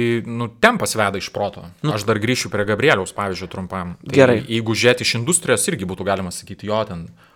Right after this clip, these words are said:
Speaker 1: o man galima daryt, tau negalima, nes jau Gabrielius daro, tai visi sakys, kad jisai taip daro ir dabar čia dėl to visi kiti daro.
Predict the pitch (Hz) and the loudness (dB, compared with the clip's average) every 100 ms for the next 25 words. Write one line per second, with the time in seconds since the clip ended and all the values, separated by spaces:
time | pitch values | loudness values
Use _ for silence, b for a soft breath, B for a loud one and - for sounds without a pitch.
0 | b 92 87 95 95 110 143 120 104 101 | b -6 0 0 2 2 2 -2 0 2
1 | 123 123 104 117 120 107 - 113 107 95 | 4 4 2 2 0 -4 -4 -4 -4 -2
2 | 104 98 85 92 95 92 90 90 - 104 | 0 -2 -2 -4 -4 -6 -12 -14 -14 -12
3 | - 95 - 101 92 85 92 104 95 92 | -12 -12 -12 -12 -12 -6 -4 -2 -4 -8
4 | - 104 90 92 95 - 92 95 98 90 | -12 -12 -8 -8 -8 -8 -6 -4 -4 -6
5 | - 98 90 82 | -12 -10 -8 -8